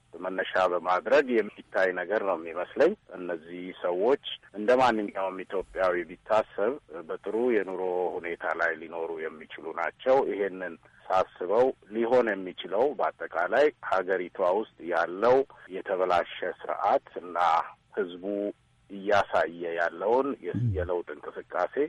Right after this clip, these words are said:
Speaker 1: ከህዝቡ ጋር የመቀላቀል ሁኔታ ነው የሚመስለኝ። በአጠቃላይ የለውጥ ፍላጎት ነው የሚመስለኝ። እነኚህ በራሪዎች ማንኛውም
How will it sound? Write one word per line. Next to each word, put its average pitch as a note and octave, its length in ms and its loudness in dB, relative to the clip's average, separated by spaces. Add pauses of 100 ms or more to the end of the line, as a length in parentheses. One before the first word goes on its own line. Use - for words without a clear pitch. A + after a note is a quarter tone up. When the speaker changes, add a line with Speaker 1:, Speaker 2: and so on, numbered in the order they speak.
(140)
Speaker 1:
ከህዝቡ F#2+ 380 -6 (100)
ጋር F2 300 2
የመቀላቀል F2 1000 -2 (440)
ሁኔታ G2 380 -4 (120)
ነው E2+ 160 -2 (160)
የሚመስለኝ። F#2 520 -6
በአጠቃላይ A#2+ 560 4 (280)
የለውጥ G2+ 420 2
ፍላጎት D#2+ 520 -4
ነው D2+ 100 -12
የሚመስለኝ። C#2 400 -16 (200)
እነኚህ A#2+ 360 2
በራሪዎች A#2+ 540 8 (220)
ማንኛውም A#2 600 4